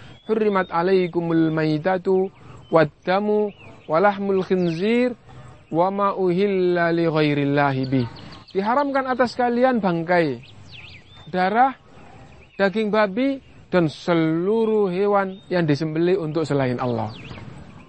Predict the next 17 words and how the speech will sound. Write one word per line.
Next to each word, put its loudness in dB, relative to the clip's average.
Nah, 0
ini 2
bendanya 0
haram. 2
Gitu. -2
Maka 0
kita 2
harus 0
betul-betul 0
sadar 0
bahwa 0
kalau 0
sampai 0
makan 0
harta 0
yang -2
haram, 0